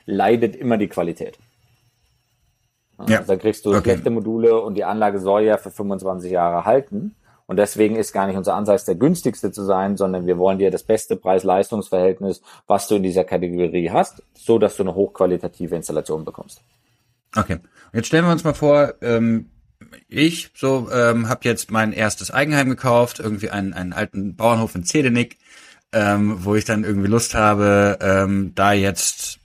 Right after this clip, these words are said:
Speaker 2: meinen eigenen Strom zu machen. Das gehört irgendwie so zu meinem Selbstbild. Ähm, ich habe überhaupt keine Ahnung. Wie ist mein Prozess? Ich habe gegoogelt und wie komme ich jetzt wie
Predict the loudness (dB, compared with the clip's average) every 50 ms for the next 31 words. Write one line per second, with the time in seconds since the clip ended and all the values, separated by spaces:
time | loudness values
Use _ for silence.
0 | _ -20 -12 -4 -2 -2 0 0 0 0 0 0 -2 -4 -6 -6 -6 -4 -4 -4
1 | -6 -8 -8 -8 -10 -10 -10 -10 -8 -4 -2 0 2 2 2 0 -2 -2 0 0
2 | 0 0 -2 -2 -4 -4 -6 -4 -2 0 0 0 -2 -2 -4 -6 -6 -8 -10 -10
3 | -12 -12 -14 -20 -20 -20 -20 _ _ _ _ -2 0 0 2 2 2 0 0 -2
4 | 0 2 2 2 4 4 4 4 2 0 -2 -2 -2 -2 -2 -4 -4 -6 -10 -14
5 | -18 _ _ _ _ _ _ _ _ 0 2 2 2 2 0 -2 -2 -2 -2 -4
6 | -8 -6 -4 -6 -6 -6 -4 -6 -6 -6 -4 -4 0 2 2 2 4 2 2 0
7 | -2 -6 -12 -20 _ _ _ _ -2 0 0 2 2 0 0 -2 -4 -6 -8 -8
8 | -12 _ _ _ _ -20 -20 _ _ _ -20 -20 -6 -4 -4 -2 0 0 2 2
9 | 2 0 0 -2 -2 -2 -4 -6 -6 -8 -12 -14 -16 -20 _ _ -8 -2 2 2
10 | 2 2 2 -2